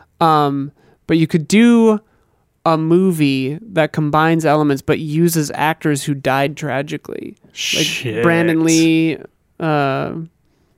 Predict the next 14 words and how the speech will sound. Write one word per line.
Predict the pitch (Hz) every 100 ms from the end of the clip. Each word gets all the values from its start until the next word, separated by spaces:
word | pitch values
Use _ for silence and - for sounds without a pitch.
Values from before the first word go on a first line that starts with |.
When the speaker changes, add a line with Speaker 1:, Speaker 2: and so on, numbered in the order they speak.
| _ -
Speaker 1:
you | 165
Speaker 2:
If |
Speaker 1:
know. | 147 143
Speaker 2:
it's | 143
an | 156
A | 160 170 180
I | 180 175
movie, | 147 135 127 120 120 120
I | 113
mean, | 117 117 117
yeah, | 123 123
peop-, | 123 143 143
and | 143 123
that's | 110 135 - -